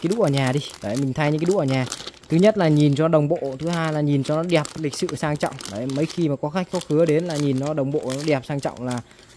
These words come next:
à, cũng ưng cái mắt rồi. Đấy, khách khứa người ta đến là cũng ưng cái mắt rồi. Đấy, làm cho em năm bảy vỉ về nó cũng không đáng bao nhiêu tiền, có hơn trăm nghìn thôi.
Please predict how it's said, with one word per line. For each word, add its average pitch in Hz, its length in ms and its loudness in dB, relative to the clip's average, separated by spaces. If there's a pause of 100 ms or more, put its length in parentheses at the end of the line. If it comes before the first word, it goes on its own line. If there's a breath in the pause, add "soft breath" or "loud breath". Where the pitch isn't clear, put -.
(120)
à, 117 180 -6 (100)
cũng 165 100 -6
ưng 175 240 2
cái 160 60 0
mắt 180 180 -2
rồi. 151 100 -2 (200)
Đấy, - 80 -6
khách 175 240 -6
khứa 139 140 0
người 170 160 -2
ta 139 100 -8
đến 143 180 -2
là 160 60 -6
cũng - 160 -10
ưng 151 120 -2
cái 143 80 -4
mắt 151 160 -4
rồi. - 100 -6 (220)
Đấy, - 100 -16 (240)
làm 120 220 -4
cho 147 100 -6
em 143 160 -2
năm 143 180 -2
bảy 113 100 -2
vỉ 110 260 -6
về 123 240 -2
nó 131 60 -10
cũng 156 140 -12 (120)
không 147 100 -6
đáng 139 140 -4
bao 160 100 -2
nhiêu 143 100 -6
tiền, 135 140 -2 (100)
có 139 60 -4
hơn 143 120 -4
trăm 143 200 -4
nghìn 135 160 -2
thôi. 139 140 -4